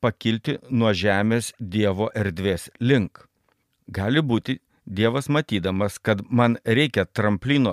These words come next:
į dangų, kad nelikčiau žemės purve, jį tokį mums ir pasiūlo per savo paties pavyzdį. Nešdamas savo kryžių, žmogus auga ir taurėja. Jo sąmonė plečiasi,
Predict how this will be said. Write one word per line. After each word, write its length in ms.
į 140
dangų, 460
kad 180
nelikčiau 560
žemės 400
purve, 380
jį 180
tokį 400
mums 400
ir 160
pasiūlo 540
per 160
savo 400
paties 560
pavyzdį. 560
Nešdamas 560
savo 360
kryžių, 640
žmogus 580
auga 460
ir 160
taurėja. 680
Jo 180
sąmonė 560
plečiasi, 600